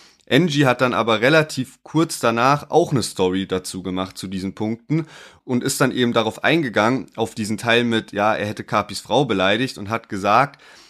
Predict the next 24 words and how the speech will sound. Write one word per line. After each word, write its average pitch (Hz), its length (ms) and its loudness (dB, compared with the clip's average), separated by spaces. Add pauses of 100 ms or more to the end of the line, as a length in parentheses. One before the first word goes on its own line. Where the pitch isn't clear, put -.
(240)
dass - 420 -2
er 139 220 4
da 139 160 4
nur 131 360 2
Worte 147 340 2
von 120 220 -4
Kapi 139 480 0
wiedergegeben 87 720 -8
hat. 82 300 -14
Also 98 240 -2
es - 140 -10
hat 117 140 -4
sich 117 120 -6
so 120 100 -2
angehört, 123 380 4
als 110 160 0
hätte 120 280 0
Angie 131 340 0
halt 123 180 4
in 117 80 -2
diesem 117 220 -4
Part 123 300 2
irgendwas 117 480 -4
zitiert, 160 640 -2